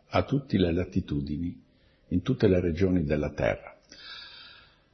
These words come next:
Allora ci si domanda: ma come mai? Perché questo?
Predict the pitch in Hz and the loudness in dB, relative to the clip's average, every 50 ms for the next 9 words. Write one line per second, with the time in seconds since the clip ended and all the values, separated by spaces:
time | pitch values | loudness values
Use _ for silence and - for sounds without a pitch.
0 | _ _ _ _ _ _ _ _ _ _ _ _ - - 120 135 180 - 143 - | _ _ _ _ _ _ _ _ _ _ _ _ -4 0 2 4 4 4 4 4
1 | 104 90 - 98 92 101 - 76 71 71 67 71 80 71 - - - 139 135 117 | 2 2 4 4 4 4 4 4 2 0 0 0 -2 -2 -4 -2 0 2 4 4
2 | 87 76 65 60 - - - - - - _ _ _ _ _ _ _ - 107 110 | 4 2 0 -2 -4 -8 -10 -14 -18 -20 _ _ _ _ _ _ _ 2 2 2
3 | - - - - 67 - - - - - - - - - - 50 | 2 2 0 2 2 0 0 -4 -4 -4 -4 -6 -8 -10 -12 -18